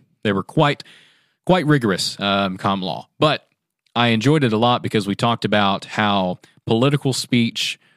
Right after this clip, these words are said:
um, inflation, like, inflammatory speech, stuff like that, that is the most protected form of speech. Something like that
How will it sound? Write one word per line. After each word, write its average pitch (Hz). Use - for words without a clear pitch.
um, 95
inflation, 107
like, 98
inflammatory 120
speech, 117
stuff -
like 104
that, 107
that 135
is 123
the 110
most 104
protected -
form 104
of 90
speech. -
Something 147
like 139
that 139